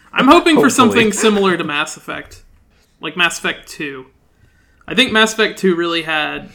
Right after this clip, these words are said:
Speaker 1: a good blend of, like, good gameplay, but also providing good control of your squad mates.
Speaker 2: I could certainly see that being a, a good thing to compare it to.
Speaker 1: But the, the thing most people care about is gonna be that lightsaber combat.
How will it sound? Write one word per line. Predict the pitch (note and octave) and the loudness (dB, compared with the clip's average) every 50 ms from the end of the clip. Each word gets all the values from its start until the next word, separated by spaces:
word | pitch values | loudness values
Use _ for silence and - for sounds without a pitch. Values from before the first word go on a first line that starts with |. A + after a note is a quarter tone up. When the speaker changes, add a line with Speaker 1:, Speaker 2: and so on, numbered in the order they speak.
| - - - | -20 -16 -16
Speaker 1:
a | G3 | -14
good | D3+ D3+ F3 E3+ D3+ D3 D3+ | -10 -8 -8 -8 -8 -12 -16
blend | - D#3+ D#3+ D#3+ D#3 D3+ D3+ D3+ | -12 -10 -6 -6 -6 -6 -6 -10
of, | D3+ C#3+ D3 | -12 -12 -10
like, | C#3+ C#3 C3+ - - | -10 -10 -10 -12 -12
good | - E3 E3+ D#3+ D#3 | -10 -8 -8 -8 -8
gameplay, | - E3 D#3+ E3 E3 - - E3 D#3+ D#3+ D#3+ | -8 -8 -8 -8 -10 -10 -10 -8 -8 -8 -8
but | D#3 D#3+ D3+ | -8 -10 -10
also | D3 D3 D3+ - - D3 D3 C#3+ D3 D3+ - - _ _ _ _ _ _ | -10 -12 -12 -12 -12 -10 -10 -10 -10 -12 -12 -16 _ _ _ _ _ _
providing | - F#3 E3+ E3+ E3 E3 E3 D#3+ D#3+ | -8 -4 0 0 0 0 -2 -4 -8
good | D#3 E3+ D#3 - | -10 -10 -10 -10
control | - F#3 E3+ - - E3 D3+ D3+ D#3 | -10 -12 -10 -10 -8 -10 -8 -8 -10
of | D3+ | -10
your | - D3+ | -12 -16
squad | - - - D3 D3 D3+ D#3+ | -16 -14 -12 -10 -10 -10 -10
mates. | D#3+ D#3 - - - - - - _ _ _ _ _ _ _ _ _ _ _ _ _ _ _ | -10 -10 -10 -10 -12 -16 -16 -16 _ _ _ _ _ _ _ _ _ _ _ _ _ _ _
Speaker 2:
I | - F#3+ | -10 -8
could | F#3+ F3 - | -8 -10 -10
certainly | - - - G2 F#2+ F2+ F2 | -10 -10 -10 -10 -14 -16 -18
see | - - F2 D#2+ | -18 -18 -20 -18
that | D#2 D2+ D2+ D#2 - | -16 -16 -16 -16 -20
being | - D2+ D2+ D2 C#2+ D2+ E2+ - - _ _ _ _ _ _ _ _ _ _ | -20 -20 -20 -20 -20 -20 -20 -20 -20 _ _ _ _ _ _ _ _ _ _
a, | - G2+ F#2 - | -14 -12 -12 -10
a | G2+ G#2 G#2 | -10 -10 -12
good | G2+ A#2 C3 - B2+ A#2+ A2+ G#2+ A2 | -12 -18 -14 -10 -10 -10 -10 -10 -8
thing | - A2 G#2+ G#2 F#2+ | -6 -6 -6 -6 -10
to | F#2 | -14
compare | F#2 - A#2 F#2+ F#2 G#2 D#2+ D2 D2 | -14 -16 -20 -20 -18 -16 -16 -14 -16
it | C#2+ _ _ | -16 _ _
to. | - - - - - _ _ _ _ _ - _ _ | -20 -20 -20 -20 -20 _ _ _ _ _ -20 _ _
Speaker 1:
But | F#3+ F3 F#3 F#3 F#3 | -4 -2 -2 -2 -4
the, | F3 E3+ - _ _ | -12 -18 -20 _ _
the | F#3+ F3+ A#3 A#3 | -2 2 2 4
thing | A3+ D4+ C#4+ A#3+ | 4 4 4 6
most | A3 G3 F3 - - | 4 4 2 2 -2
people | F#3+ D#3 D#3 | -4 -4 -4
care | D3+ - D#3+ | -8 -8 -8
about | C#3+ C3+ C3+ C3+ | -6 -6 -8 -10
is | C3 | -8
gonna | - E3+ D#3 | -10 -10 -8
be | D3+ C#3+ | -8 -8
that | C3 B2 | -10 -8
lightsaber | A#2 B2+ C#3 C3 - - - - - - | -6 -6 -6 -6 -8 -12 -16 -14 -16 -16
combat. | - - - - G2 - G1+ - - | -14 -12 -14 -12 -12 -12 -12 -12 -14